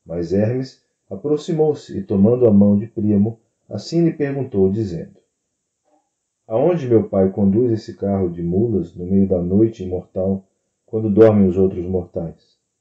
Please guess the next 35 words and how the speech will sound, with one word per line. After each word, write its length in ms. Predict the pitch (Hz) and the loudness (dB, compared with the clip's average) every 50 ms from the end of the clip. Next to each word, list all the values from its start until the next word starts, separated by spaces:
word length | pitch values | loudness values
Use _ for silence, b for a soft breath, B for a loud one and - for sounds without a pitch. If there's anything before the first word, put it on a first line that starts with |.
| _ _ _ _ _ _ | _ _ _ _ _ _
Será 300 | _ 98 98 110 120 - | _ -4 -2 -2 -2 -2
que 80 | 131 | -2
não 120 | 120 110 101 | -2 -2 0
receia 480 | 104 95 95 - - 113 110 120 117 | 0 0 -2 -2 -4 -2 0 2 2
os 140 | 104 87 82 | 0 -2 -2
gregos, 420 | 87 90 92 104 117 117 110 95 | 0 2 2 2 2 2 0 -2
inimigos 560 | 92 92 92 90 90 92 95 101 101 98 92 104 | -2 -4 -6 -6 -2 0 0 2 2 0 -2 -2
implacáveis 800 | 110 107 113 101 95 - - 92 101 110 107 98 87 - - | -4 -2 -4 -4 -4 -6 -6 -4 -2 -2 -4 -4 -10 -14 -16
que 80 | _ 90 | _ -20
estão 220 | - - 95 87 | -14 -10 -10 -10
aqui 120 | 85 - 87 | -10 -12 -12
perto? 380 | - 98 104 120 127 131 - _ _ _ _ _ _ _ _ _ _ _ _ | -8 -4 -4 -4 -4 -6 -12 _ _ _ _ _ _ _ _ _ _ _ _
Se 200 | _ _ - 113 | _ _ -6 -4
algum 260 | 117 123 135 151 139 | -4 -2 -2 -4 0
deles 540 | 113 120 135 147 139 110 98 95 - - _ | 2 2 2 2 2 0 -4 -6 -8 -14 _
o 100 | 117 107 | -10 -8
visse 480 | 98 90 101 123 147 151 - - 98 98 | -8 -8 -8 -8 -8 -10 -10 -8 -2 0
levando 640 | 101 98 87 85 98 110 120 120 107 95 92 - - _ | 2 2 2 2 0 0 0 0 -2 -4 -6 -10 -14 _
na 160 | 95 95 90 | -8 -6 -4
noite 340 | 87 90 104 123 131 - - | -2 0 0 0 0 -4 -8
escura 440 | - - _ _ 110 107 104 98 95 | -16 -20 _ _ -8 -4 -4 -2 -4
tal 320 | - - 107 117 127 127 | -2 0 0 0 0 0
quantidade 480 | - 151 143 - 110 107 107 104 98 95 | -2 -6 -6 -6 -4 -2 2 2 2 2
de 160 | 92 92 92 | 0 -6 -8
tesouro, 580 | - 98 87 82 90 104 123 135 127 95 95 - _ _ _ _ _ _ _ _ | -6 -8 -6 -4 -2 0 0 0 -2 -4 -6 -10 _ _ _ _ _ _ _ _
qual 200 | - 110 127 147 | -4 -2 -2 -2
seria 320 | - - 175 170 175 165 147 | -2 -2 -2 2 2 2 2
a 20 | |
sua 200 | - - 127 117 | 2 -2 -4 -4
opção? 440 | 101 - - - - 101 95 - - _ _ _ _ _ _ _ _ _ _ _ _ _ _ _ | -4 -6 -12 -10 -8 -8 -8 -8 -10 _ _ _ _ _ _ _ _ _ _ _ _ _ _ _
Você 480 | 107 117 113 - - - 147 160 147 | -8 -8 -8 -8 -8 -6 -4 -2 -2
já 160 | 107 101 104 | 0 0 2
não 160 | 104 110 120 135 | 2 4 4 2
é 60 | 143 | 2
novo, 420 | 127 110 110 113 98 90 - - | 2 2 2 2 2 0 -6 -12